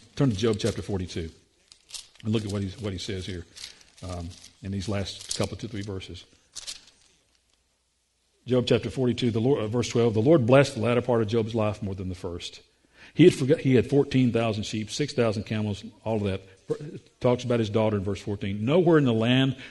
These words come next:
was there found women as beautiful as Job's daughters." Look at verse sixteen. "After this,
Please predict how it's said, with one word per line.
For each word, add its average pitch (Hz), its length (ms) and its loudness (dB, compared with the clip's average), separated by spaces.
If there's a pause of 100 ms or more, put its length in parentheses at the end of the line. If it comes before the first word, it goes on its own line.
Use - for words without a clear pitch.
was 101 140 0
there 104 100 2
found 117 300 0
women 120 240 0
as 95 80 -4
beautiful 117 340 -2
as 98 100 -4
Job's 104 260 0
daughters." 101 300 -2
Look 170 140 -4
at 135 40 -4
verse 101 180 -4
sixteen. 90 420 -10 (680)
"After 156 200 0
this, 113 420 0